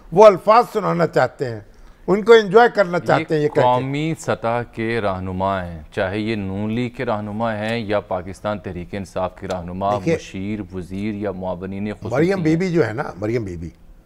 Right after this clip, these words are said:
Speaker 1: वो मैं उनको क्या कहूँ, या मैं भतीजी कहूँ या मैं बहन कहूँ, मगर मैं उनसे ही अर्ज़ करूँगा कि उनको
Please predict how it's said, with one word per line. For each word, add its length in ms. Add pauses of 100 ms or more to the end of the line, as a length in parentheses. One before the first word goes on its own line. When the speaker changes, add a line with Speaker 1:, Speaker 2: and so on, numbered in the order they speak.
(520)
Speaker 1:
वो 60
मैं 180
उनको 240
क्या 160
कहूँ, 280
या 120
मैं 420
भतीजी 380
कहूँ 480 (840)
या 260
मैं 280
बहन 240
कहूँ, 300 (1200)
मगर 180
मैं 140
उनसे 220
ही 80
अर्ज़ 180
करूँगा 320 (840)
कि 60 (220)
उनको 840